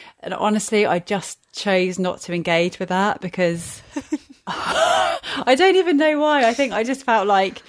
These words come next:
I'd spend loads of time thinking and preparing about it, and then I'd be worrying about, "Oh God, what, but I've shared that album that, you know, I,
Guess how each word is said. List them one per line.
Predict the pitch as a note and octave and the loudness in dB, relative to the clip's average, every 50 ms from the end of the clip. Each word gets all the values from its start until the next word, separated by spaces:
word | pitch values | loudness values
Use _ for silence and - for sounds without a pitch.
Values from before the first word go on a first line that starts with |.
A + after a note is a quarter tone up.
| - - - - - _ | -20 -20 -20 -20 -14 _
I'd | F3 F3 F#3 F#3 | -4 -4 -2 -4
spend | - - - A3 A3 G#3+ G#3+ | -4 -4 -2 -2 0 0 2
loads | G#3+ A3 A3 A#3 A3+ A3+ | 4 4 4 4 2 -2
of | A3 | -6
time | - - F#3+ G#3 G#3 G#3 G3+ F#3 E3+ E3 E3 E3+ E3+ - - _ _ _ _ _ _ | -8 -4 -2 0 0 0 0 0 -2 -4 -6 -8 -10 -12 -16 _ _ _ _ _ _
thinking | - G#3 G3 F#3+ - F#3+ F3 F3 | -6 -4 -4 -4 -4 -4 -2 -2
and | E3+ E3+ | -4 -4
preparing | - E3+ - - G3 F#3+ F#3 F3+ F3 E3 | -6 -10 -4 0 2 2 2 2 0 -2
about | D#3 - D3+ D3+ D3+ | -2 -2 -2 -2 0
it, | D3+ D#3 E3 - | 0 0 0 0
and | F3 E3+ | 0 -2
then | F3+ F3+ F3+ | -2 -2 -2
I'd | F3+ F3 | -2 -2
be | F3+ F3 | -2 -4
worrying | E3 D#3+ F3+ F#3 F3+ F3+ F3 E3 E3+ | -2 -2 0 0 2 2 0 0 -2
about, | E3 - E3+ D#3+ D#3+ E3 E3 - - - - - G3 - | -2 -2 -2 0 0 0 -2 -2 -6 -12 -20 -20 -8 -2
"Oh | - G#3+ G3+ | 0 0 2
God, | G3 G#3 G#3 G3 F#3 F3 | 2 4 4 4 4 2
what, | F3+ F3 - - F3+ | 0 -2 -2 -4 -4
but | - F#3 | -2 -2
I've | D#3 F3+ F3+ | -2 -2 -2
shared | - - G#3+ F#3+ F#3 F3+ F3+ | -4 -4 -2 -2 -2 -2 -2
that | F3+ E3+ - | -4 -4 -2
album | - F#3 F#3+ F#3 F3+ - D#3 D#3 D#3 D3+ | -2 -2 -2 -2 -2 -4 -4 -6 -4 -4
that, | E3+ D#3+ D#3 - - _ | -4 -4 -4 -6 -8 _
you | - F3 | -12 -8
know, | E3 E3 D3+ D3+ D#3 D#3+ - - - - _ - | -6 -4 -4 -4 -6 -6 -8 -14 -20 -20 _ -4
I, | - E3 D#3+ D#3+ D#3+ D#3+ | 0 2 2 2 0 -2